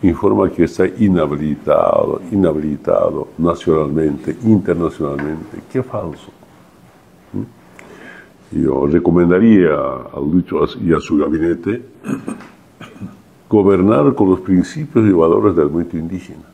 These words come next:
con los principios de ética, el Amasuba, Amayuya, Majeya. Si gobernarían con Amasuba, Amayuya, Majeya,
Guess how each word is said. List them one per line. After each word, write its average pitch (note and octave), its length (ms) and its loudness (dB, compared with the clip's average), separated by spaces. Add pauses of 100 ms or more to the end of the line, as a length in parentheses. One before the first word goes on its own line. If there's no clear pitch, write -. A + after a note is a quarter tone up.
(1600)
con F2 100 -2
los E2+ 100 0
principios F#2 1000 0
de F2+ 200 2
ética, - 460 -6 (260)
el D2+ 140 0
Amasuba, D2+ 720 2
Amayuya, E2 580 2
Majeya. D2 540 -8 (1300)
Si F#2+ 80 0
gobernarían G2 640 4
con E2 260 -2
Amasuba, F#2 640 2
Amayuya, F2+ 460 2
Majeya, A2 520 0